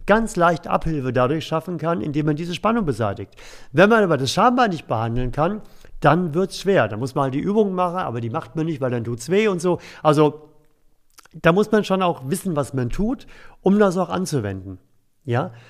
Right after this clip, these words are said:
Das heißt, das ist in Fällen möglich, wo wirklich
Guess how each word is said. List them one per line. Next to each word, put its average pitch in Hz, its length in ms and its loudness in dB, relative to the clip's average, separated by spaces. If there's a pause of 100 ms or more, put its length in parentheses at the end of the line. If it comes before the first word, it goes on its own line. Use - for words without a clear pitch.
(140)
Das 160 180 -2
heißt, 185 440 2 (720)
das 160 200 0
ist 196 200 -6
in 165 140 -6
Fällen 180 380 0
möglich, 202 560 0
wo 156 140 2
wirklich 190 500 -6